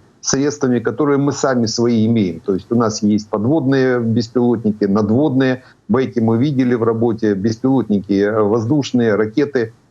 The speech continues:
Э, ц-, целый комплекс мероприятий. Подадут Ф шестнадцать, так это вообще,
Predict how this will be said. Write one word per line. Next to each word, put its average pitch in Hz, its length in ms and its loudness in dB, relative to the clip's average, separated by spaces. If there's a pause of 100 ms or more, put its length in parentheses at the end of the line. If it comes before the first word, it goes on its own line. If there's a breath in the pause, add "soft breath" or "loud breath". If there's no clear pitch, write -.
(140)
Э, 117 340 0
ц-, 139 220 -2
целый 143 380 0
комплекс 123 500 -2
мероприятий. 113 680 0
Подадут 127 500 -2
Ф 113 120 0
шестнадцать, 120 720 -2
так - 160 -4
это 104 140 -2
вообще, 113 440 0